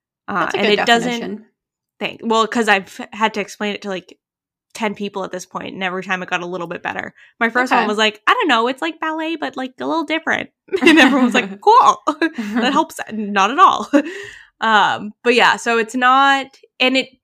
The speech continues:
Speaker 1: doesn't often follow a story. Or, like, in
Speaker 2: Mm-hmm.
Speaker 1: this case, um, the show was comprised of three long form pieces. So each dance was, like,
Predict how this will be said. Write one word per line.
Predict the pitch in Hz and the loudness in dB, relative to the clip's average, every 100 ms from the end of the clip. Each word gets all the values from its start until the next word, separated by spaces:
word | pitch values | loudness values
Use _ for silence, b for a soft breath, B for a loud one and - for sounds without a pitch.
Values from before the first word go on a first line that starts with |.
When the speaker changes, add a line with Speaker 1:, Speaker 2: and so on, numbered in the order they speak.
| _ _ _ | _ _ _
Speaker 1:
doesn't | 262 269 311 - | 0 2 -2 -2
often | 208 220 226 214 | 0 0 -4 -6
follow | 214 196 190 | -4 -4 -4
a | 185 | -8
story. | - - - 185 - - - _ _ | -12 -12 -8 -8 -8 -12 -14 _ _
Or, | 240 240 | 2 4
like, | 220 | 2
in | 208 | 0
Speaker 2:
Mm-hmm. | - | -2
Speaker 1:
this | 220 226 | -4 -6
case, | - 247 226 - | -2 -2 -2 0
um, | - 202 180 185 | 2 2 0 -4
the | 214 | -6
show | 208 214 202 | -4 -2 -2
was | 208 | -2
comprised | 208 196 185 185 180 | -8 -4 -2 -2 -6
of | 180 | -14
three | _ 208 196 190 185 180 - _ _ _ | _ -6 -4 -4 -6 -10 -16 _ _ _
long | - 196 180 180 | -6 -2 -2 -2
form | 180 196 170 | -8 -8 -8
pieces. | 175 - - - 73 - - | -10 -16 -18 -18 -18 -18 -10
So | 208 185 | -6 -6
each | 190 - | -8 -12
dance | - 170 170 | -10 -10 -10
was, | 185 | -12
like, | 175 | -12